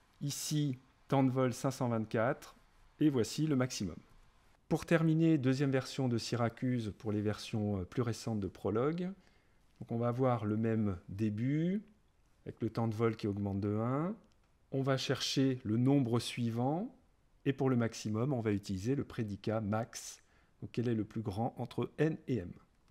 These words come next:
Ce qui permet de lancer à nouveau Syracuse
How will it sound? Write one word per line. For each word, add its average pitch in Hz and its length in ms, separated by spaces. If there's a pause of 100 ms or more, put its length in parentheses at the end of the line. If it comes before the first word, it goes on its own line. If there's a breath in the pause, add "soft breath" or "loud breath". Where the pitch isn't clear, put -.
(200 soft breath)
Ce - 140
qui 135 100
permet 120 580 (440)
de 117 120
lancer 123 440
à 117 80
nouveau 113 440 (520)
Syracuse 131 880